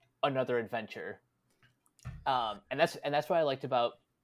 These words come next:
about The Adventures of Tintin as well. Like, it's, it's a movie that just, like,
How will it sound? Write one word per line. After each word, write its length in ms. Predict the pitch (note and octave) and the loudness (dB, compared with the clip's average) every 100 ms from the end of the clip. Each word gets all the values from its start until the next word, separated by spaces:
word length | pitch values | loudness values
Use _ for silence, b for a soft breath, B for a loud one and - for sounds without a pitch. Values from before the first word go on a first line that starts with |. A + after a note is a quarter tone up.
| - | -10
about 260 | C#3 B2 A2+ | -4 -2 -2
The 100 | B2+ | -4
Adventures 260 | A#2 A2 | -4 -6
of 100 | A#2 | -6
Tintin 460 | - A#2 A2+ - B2 | -6 -10 -10 -8 -8
as 100 | A2 | -6
well. 440 | G#2+ G#2 A#2+ C3+ - _ _ | -2 2 2 0 -6 _ _
Like, 260 | - A#2+ - _ _ _ | -2 -2 -4 _ _ _
it's, 220 | B2+ - | -8 -6
it's 160 | - D3 | -6 -2
a 40 | |
movie 220 | E3+ F3+ E3 | 2 2 2
that 140 | D3 | 0
just, 220 | C#3+ - | 0 0
like, 200 | C3+ A#2 | 0 -2